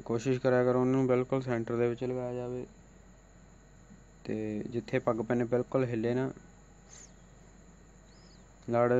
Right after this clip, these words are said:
ਨੂੰ ਹਲਕਾ ਜਿਹਾ ਮੋੜ ਕੇ ਬਟਾ ਪਾ ਕੇ ਉਸ ਤੋਂ ਬਾਅਦ ਉੱਪਰਲੇ ਪਾਸੇ ਜਿਸ ਤਰ੍ਹਾਂ video ਦੇਖ ਰਹੇ ਹੋ ਖੋਲ੍ਹ ਕੇ last ਲੜ ਨੂੰ ਲਗਾ ਦੇਣਾ ਹੈ।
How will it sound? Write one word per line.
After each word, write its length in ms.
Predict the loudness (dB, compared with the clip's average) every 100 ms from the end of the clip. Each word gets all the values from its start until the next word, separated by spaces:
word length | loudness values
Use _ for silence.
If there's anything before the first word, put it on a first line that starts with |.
| 4 4
ਨੂੰ 420 | 4 2 2 0
ਹਲਕਾ 300 | -2 0 2
ਜਿਹਾ 120 | 2
ਮੋੜ 280 | 0 -4 -4
ਕੇ 320 | -2 0 0
ਬਟਾ 260 | -2 -2 0
ਪਾ 180 | 0
ਕੇ 120 | -2 -4
ਉਸ 120 | -4
ਤੋਂ 140 | -2
ਬਾਅਦ 140 | 0 0
ਉੱਪਰਲੇ 400 | -4 0 2 2
ਪਾਸੇ 460 | 0 0 0 -2 -4 -16 -20 -20 -20 -20 -20 -20 -20 -20 -20 -20 -20 -20 -20 -18 -6
ਜਿਸ 160 | -4 -2
ਤਰ੍ਹਾਂ 220 | 0 2
video 300 | 2 4 4
ਦੇਖ 200 | 4 2
ਰਹੇ 160 | 2 0
ਹੋ 220 | 0 -2 -10 -20 -20
ਖੋਲ੍ਹ 300 | -2 2 4
ਕੇ 360 | 4 2 2 0 -4 -20 -20 -20 -20 -20 -20 -20 -20 -20 -20 -20 -20 -20 -20 -20 -6
last 340 | 2 2 2 0
ਲੜ 180 | 2 4
ਨੂੰ 260 | 4 4
ਲਗਾ 240 | 4 2 2
ਦੇਣਾ 240 | 2 2
ਹੈ। 220 | 2 0